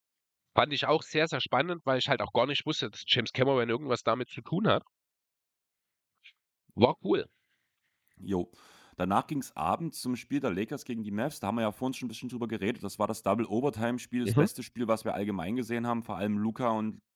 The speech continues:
Speaker 2: LeBron haben sich dort ein Battle geliefert und bei beiden wirkt es halt so, als könnten sie nicht vorbeiwerfen.
Speaker 1: Ja.
Speaker 2: Das war schon krass. Am fünften Tag waren Paul und ich ein bisschen lazy, sag ich mal so. Wir waren danach nicht so überzeugt, was wir machen wollten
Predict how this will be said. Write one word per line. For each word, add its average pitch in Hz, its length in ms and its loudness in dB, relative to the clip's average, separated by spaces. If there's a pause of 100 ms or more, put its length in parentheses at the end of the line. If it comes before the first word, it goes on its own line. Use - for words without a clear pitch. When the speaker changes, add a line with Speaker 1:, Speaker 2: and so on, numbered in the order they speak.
Speaker 2:
LeBron 101 400 -2
haben 113 140 -2
sich 107 140 -12
dort 107 120 -8
ein 101 100 -10
Battle 113 240 -4
geliefert 120 360 -4
und 113 80 -6
bei 104 120 0
beiden 98 320 -2
wirkt 107 220 -2
es 123 120 -8
halt 113 160 -6
so, 113 120 -2
als 104 120 -2
könnten 107 200 -6
sie 110 120 -4
nicht 113 280 -2
vorbeiwerfen. 104 600 0 (180)
Speaker 1:
Ja. 113 160 8 (500)
Speaker 2:
Das 98 180 -2
war 117 120 4
schon 117 160 -6
krass. - 320 -10 (320)
Am 113 140 2
fünften 156 320 -4
Tag 131 300 2
waren 127 480 4 (120)
Paul 123 300 2
und 135 120 -2
ich 156 220 -8
ein 135 120 -8
bisschen 135 540 -6 (680)
lazy, 98 540 2
sag 151 260 0
ich 151 120 -10
mal 147 200 0
so. 143 260 0
Wir 120 100 0
waren 110 200 -2
danach 113 280 -4
nicht 120 140 -10
so 135 80 -6
überzeugt, 117 320 -6
was 113 100 -12
wir 104 80 -6
machen 117 300 -6
wollten 127 340 -4